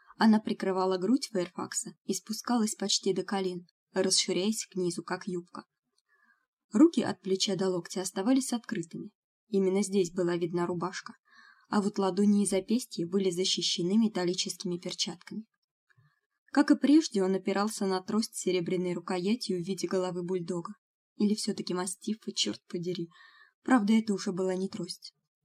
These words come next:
Без снятых с неё деревянных ножен она превратилась в длинную тонкую рапиру. Но самым странным и гротескным был шлем на голове Фэйрфакса.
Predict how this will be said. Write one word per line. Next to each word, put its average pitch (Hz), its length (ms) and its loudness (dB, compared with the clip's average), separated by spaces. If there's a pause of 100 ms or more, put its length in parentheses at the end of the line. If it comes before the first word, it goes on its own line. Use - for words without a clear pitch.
(300)
Без 208 260 4
снятых 196 420 0
с - 80 -6
неё 190 240 2
деревянных 185 580 0
ножен 214 320 2 (300)
она 196 220 4
превратилась 202 680 0
в 180 140 -4
длинную 196 500 4
тонкую 185 460 -2
рапиру. 190 440 -6 (1040)
Но 220 140 6
самым 302 320 10
странным 214 540 2
и 185 140 -4
гротескным 190 840 0
был 214 180 4
шлем 226 340 4
на 175 100 0
голове 175 440 0
Фэйрфакса. 185 640 -6